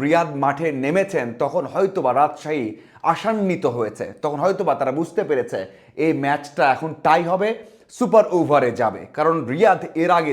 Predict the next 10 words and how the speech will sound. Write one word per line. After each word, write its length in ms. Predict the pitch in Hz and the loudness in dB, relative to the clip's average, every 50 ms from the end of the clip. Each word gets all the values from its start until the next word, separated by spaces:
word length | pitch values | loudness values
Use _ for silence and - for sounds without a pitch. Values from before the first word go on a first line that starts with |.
| 120 135 | -2 0
যা 100 | 143 135 135 - - | 0 0 0 0 -2
করেছেন, 360 | - 294 311 - - 165 127 113 107 - - - - _ - 113 | -2 -2 -2 -2 -2 -4 -6 -6 -8 -12 -16 -20 -20 _ -4 0
যে 80 | 143 175 160 | 2 4 4
অভিজ্ঞতা 460 | 151 226 190 165 196 180 156 - 143 120 113 | 4 2 2 2 2 2 4 4 2 2 2
আছে 160 | 113 - 131 113 110 - | 0 -2 -4 -6 -6 -6
সেটা 160 | 147 139 156 143 180 | -4 -2 0 2 2
বলছে 260 | 220 220 214 - 156 123 120 120 139 156 170 | 2 2 2 0 -2 -2 0 0 0 -2 0
এমন 160 | 180 196 196 160 135 | 0 -2 -2 -2 -2
ম্যাচ 200 | 127 117 110 110 - - | -2 -2 -2 -4 -4 -4
কখনোই 500 | - 165 160 160 170 214 202 165 143 120 | -2 -2 -2 0 -2 -4 -2 -2 -4 -4